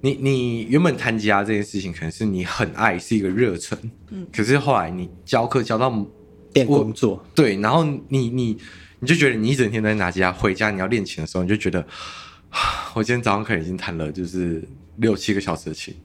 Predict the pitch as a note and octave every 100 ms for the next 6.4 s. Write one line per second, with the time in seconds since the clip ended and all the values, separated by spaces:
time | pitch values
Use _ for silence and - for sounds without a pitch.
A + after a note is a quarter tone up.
0 | - C4 G2 F2+ A2+ G#2 G#2 F2+ - -
1 | - - - F#2+ F#2+ F#2 F#2 F2 D#2 -
2 | - E2 - - - - - - - -
3 | - - B3+ A#3+ F3+ A#2+ B2 A#2 A2+ A#2+
4 | B2 G#2 A2 E2+ F#2 D2 - E2 - E2
5 | - E3 G3 F#3+ B2 A2+ A2+ C3 A2 G#2
6 | A#2 G#2+ G#2+ F#2+